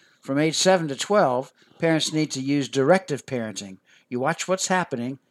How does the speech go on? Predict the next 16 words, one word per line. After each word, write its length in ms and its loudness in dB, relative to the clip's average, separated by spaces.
give 240 -2
praise 320 2
when 120 -4
your 80 -6
child 320 -2
is 100 -6
successful, 640 -4
and 160 -6
correction 480 0
when 140 -4
things 260 -4
aren't 200 -6
going 220 -4
well 180 4
for 160 -6
them. 240 -14